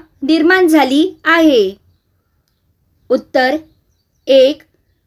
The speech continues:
प्रदूषण घडवून आणणारे उद्योग व बेसुमार वाहनांमुळे प्रदूषणाची समस्या गंभीर बनली आहे. दोन,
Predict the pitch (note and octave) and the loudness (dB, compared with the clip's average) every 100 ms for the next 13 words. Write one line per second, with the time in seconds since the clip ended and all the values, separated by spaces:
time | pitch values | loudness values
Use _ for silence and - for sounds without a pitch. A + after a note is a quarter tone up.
0 | _ _ _ _ _ - D#4 E4+ E4 F#4 | _ _ _ _ _ -4 -2 -2 -2 0
1 | F4 D#4 E4 F4+ D4+ C4 B3+ B3 C4+ A#3+ | 2 0 0 -2 -2 -2 -2 -2 -2 -4
2 | G3 C4+ D#4 - _ - A3 C4+ D#4 F#4+ | -2 0 0 -4 _ -20 -4 -2 -2 -4
3 | _ _ C4 E4+ F#4 F#4 D#4+ F4 F4 D4+ | _ _ -10 -4 -4 0 0 2 0 0
4 | D4+ E4+ F4 D4 B3+ D4 F4 _ _ _ | 0 2 2 2 2 0 -6 _ _ _
5 | _ D#4+ D#4+ F#4 F#4+ D#4 D#4 D#4+ F4+ F4+ | _ -4 -2 -2 -2 -2 -2 0 -2 -2
6 | C#4 C4+ - C4+ C4+ D#4+ - _ - C4+ | -2 -4 -2 -2 -2 -4 -10 _ -8 0
7 | D4+ D#4 F#4 D4+ C#4+ B3+ C4+ D#4 D#4+ _ | 2 2 0 -2 -2 -2 -2 -2 -4 _
8 | - E4+ E4 C4+ G3+ F#3+ _ _ _ _ | -6 -2 0 0 -2 -6 _ _ _ _
9 | _ _ _ _ _ _ _ _ _ _ | _ _ _ _ _ _ _ _ _ _
10 | _ A#3 C#4 C#4 D4 | _ -2 0 0 -2